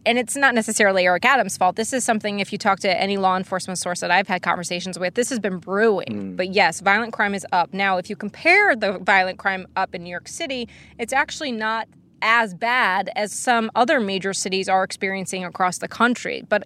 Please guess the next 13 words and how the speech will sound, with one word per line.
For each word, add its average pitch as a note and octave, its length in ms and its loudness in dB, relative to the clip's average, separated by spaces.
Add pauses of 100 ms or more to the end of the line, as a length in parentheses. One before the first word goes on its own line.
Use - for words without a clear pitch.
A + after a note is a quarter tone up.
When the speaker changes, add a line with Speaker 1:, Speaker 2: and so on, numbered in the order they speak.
Speaker 1:
yes, F#3+ 320 4
across A3+ 440 0
the B3+ 100 -4
board, G#3 400 0
especially A3+ 480 -4
in F#3 60 -10
major F3+ 240 -8
cities, G3+ 360 -4 (440)
violent C4 360 2
crime D#4+ 240 2
is C4+ 140 -4
up, B3 300 4
and F#3 260 0